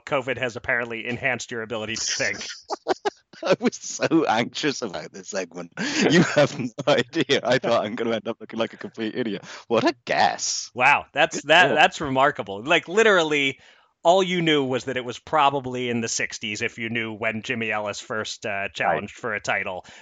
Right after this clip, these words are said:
Speaker 1: Um, and so to pick <laughs> that fight out of all of the entire decade of the sixties. Um, and so do, do you know the two fights earlier, Ali beat, uh, another challenger with a city in his name? Do you know who that refers to?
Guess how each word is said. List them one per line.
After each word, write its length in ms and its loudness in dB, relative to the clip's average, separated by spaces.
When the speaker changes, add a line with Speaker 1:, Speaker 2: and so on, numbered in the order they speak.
Speaker 1:
Um, 420 0
and 160 -4
so 260 4
to 160 -6
pick 400 2
<laughs> 60 -6
that 220 6
fight 440 4
out 140 2
of 100 0
all 240 10
of 160 2
the 160 6
entire 360 8
decade 440 4
of 80 -4
the 100 -2
sixties. 640 -4
Um, 260 8
and 120 8
so 140 8
do, 260 6
do 120 4
you 180 6
know 320 10
the 240 0
two 220 -8
fights 360 2
earlier, 600 0
Ali 420 0
beat, 360 -8
uh, 320 -2
another 240 2
challenger 420 0
with 200 -6
a 40 -8
city 440 -2
in 100 -4
his 160 -6
name? 320 -2
Do 80 -12
you 80 -4
know 180 -2
who 100 -8
that 260 -6
refers 380 -6
to? 200 -4